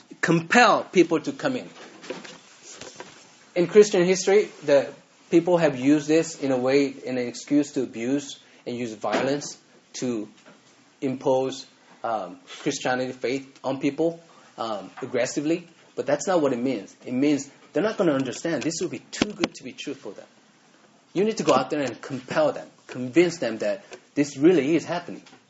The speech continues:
This is true. You are invited. And, you know,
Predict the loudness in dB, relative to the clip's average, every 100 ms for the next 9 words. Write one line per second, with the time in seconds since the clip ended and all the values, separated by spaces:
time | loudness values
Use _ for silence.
0 | _ _ _ -10 -4 -4 -4 -8 -2 -2
1 | 0 0 2 2 0 -2 -2 -4 -14 -20
2 | _ _ _ -20 -20 -20 _ _ -20 -20
3 | -12 2 6 8 8 8 6